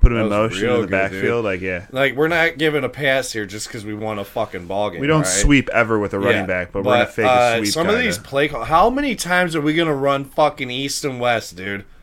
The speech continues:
Speaker 1: Oh, the
Speaker 2: It doesn't work, dude.
Speaker 1: shotgun
Speaker 2: Why? It
Speaker 1: draw.
Speaker 2: takes three seconds for the play to fucking develop.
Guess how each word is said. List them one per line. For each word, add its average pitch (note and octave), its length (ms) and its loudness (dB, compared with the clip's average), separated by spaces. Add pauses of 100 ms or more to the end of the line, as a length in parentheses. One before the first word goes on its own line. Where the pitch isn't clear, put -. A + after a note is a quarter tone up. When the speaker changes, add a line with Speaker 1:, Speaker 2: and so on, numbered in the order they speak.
(140)
Speaker 1:
Oh, G2+ 140 -6
the F2+ 240 -6
Speaker 2:
It D3+ 160 -6
doesn't G3+ 400 2
work, G3+ 400 4
dude. D#3 300 2
Speaker 1:
shotgun G2 480 -6
Speaker 2:
Why? F3+ 320 4
It E3 120 -2
Speaker 1:
draw. G2 140 -2
Speaker 2:
takes G2 300 -2
three D#3+ 340 6
seconds D#3+ 560 -2
for A#2 160 -8
the G#2 100 -4
play A#2+ 260 -4
to G#2 100 -4
fucking D#2 400 -12
develop. D2 420 -10